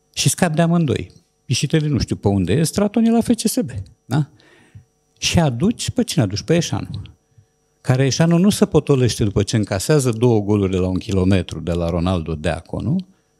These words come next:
îl ia și pe ăsta, Eșanu, care n-ar fi trebuit să fie în poartă, pentru că ar fi trebuit să fie eliminat în meciul tur. Da? Ai niște investitori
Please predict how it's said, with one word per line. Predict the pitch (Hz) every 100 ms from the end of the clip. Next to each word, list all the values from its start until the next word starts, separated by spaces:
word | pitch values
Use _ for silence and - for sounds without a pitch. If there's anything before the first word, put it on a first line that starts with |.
| _ _ _
îl | 131 123
ia | 165
și | 156 160
pe | -
ăsta, | 104 95 - 131 160 175 - _ _ -
Eșanu, | 117 95 135 160 180 185 - _
care | - 123
n-ar | 139 170
fi | -
trebuit | - 156 170
să | 175
fie | - 175
în | 156
poartă, | 175 180 156
pentru | 131 117
că | 117
ar | 117
fi | -
trebuit | 117 131
să | 131
fie | - 131
eliminat | 120 123 120 160 -
în | 131
meciul | 135 - 131
tur. | 185 - - _ _ - _ _ _
Da? | - 151 - _ _ -
Ai | 113 156
niște | 165 -
investitori | 151 139 131 - - - 143 165 165 -